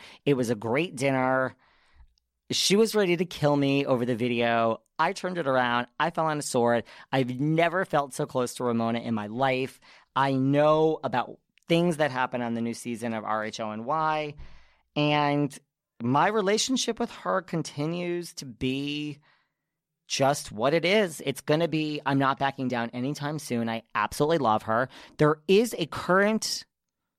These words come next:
Real Housewife of New York that I actually fucking hate. I actually hate beyond belief. And I'm not gonna mention who it is.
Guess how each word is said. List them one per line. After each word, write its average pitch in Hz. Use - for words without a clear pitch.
Real 151
Housewife 131
of 117
New 123
York 120
that 113
I 117
actually 113
fucking 117
hate. -
I 127
actually 113
hate -
beyond 117
belief. 107
And 135
I'm 131
not 135
gonna 131
mention 117
who 104
it 101
is. 95